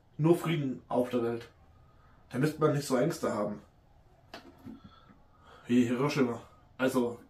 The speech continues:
das ist ja die Angst, die ich hab. Meistens habe ich auch so geträumt, dass ich irgendwo unterwegs war und plötzlich, äh, sind da Panzer in Verteidigung, weil was kommt. Naja,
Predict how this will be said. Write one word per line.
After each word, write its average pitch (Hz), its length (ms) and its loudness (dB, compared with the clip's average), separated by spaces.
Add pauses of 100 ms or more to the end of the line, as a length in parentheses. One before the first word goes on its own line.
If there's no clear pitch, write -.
(560)
das 120 140 -4
ist 131 60 2
ja 131 60 4
die 127 120 2
Angst, - 220 -2
die 131 60 0
ich 127 60 0
hab. 160 180 6 (180)
Meistens 139 460 -6
habe 131 200 2
ich 135 60 4
auch 123 40 2
so 151 140 0
geträumt, 151 420 4 (280)
dass 127 120 0
ich - 60 -6
irgendwo 135 260 2
unterwegs 170 300 4
war 180 80 6
und 147 100 2
plötzlich, 151 420 0
äh, 127 220 2 (300)
sind 135 340 -4
da - 480 -2 (340)
Panzer 175 400 4
in 160 60 4
Verteidigung, 185 560 6
weil 143 140 6
was 139 160 2
kommt. 208 380 2 (680)
Naja, 131 320 2